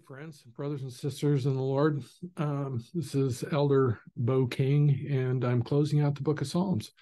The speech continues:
So it's been a long journey. It's been a long time, but we're finally on, uh, Psalm one hundred and fifty. And this psalm is a closing hymn of praise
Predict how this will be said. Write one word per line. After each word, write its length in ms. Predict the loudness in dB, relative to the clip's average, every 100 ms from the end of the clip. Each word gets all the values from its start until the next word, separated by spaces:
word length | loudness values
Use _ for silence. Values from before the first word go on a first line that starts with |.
| -20 -20 -20 -12
So 140 | -2 -2
it's 100 | 0
been 120 | 0
a 80 | 2
long 200 | 4 4
journey. 480 | 4 6 4 2 -4
It's 120 | -6
been 80 | -2
a 80 | 0
long 220 | 0 0
time, 480 | 0 2 4 4 2 -2
but 200 | -4 -2
we're 360 | -2 0 0 0
finally 560 | 0 2 4 4 2 0
on, 440 | -2 0 0 -2 -4
uh, 400 | -2 0 0 -2 -4 -8 _ _ _ _ _ _ _ -20 -16
Psalm 560 | -4 0 2 4 4 2 0
one 240 | 0 2
hundred 500 | 4 6 6 4 0 -4
and 180 | -4 -2
fifty. 600 | -4 -4 -4 -6 -6 -12 _ _ -20 _ -20 _ -6
And 480 | 0 2 2 0 -2 0
this 500 | 4 6 4 -4 -12 -14
psalm 640 | -6 0 2 4 2 0 -4
is 480 | 0 2 4 2 -2 -6
a 260 | -2 -2 -2
closing 560 | -2 2 4 4 2
hymn 220 | 2 2
of 180 | 0 -2
praise 640 | -4 0 2 4 2 -2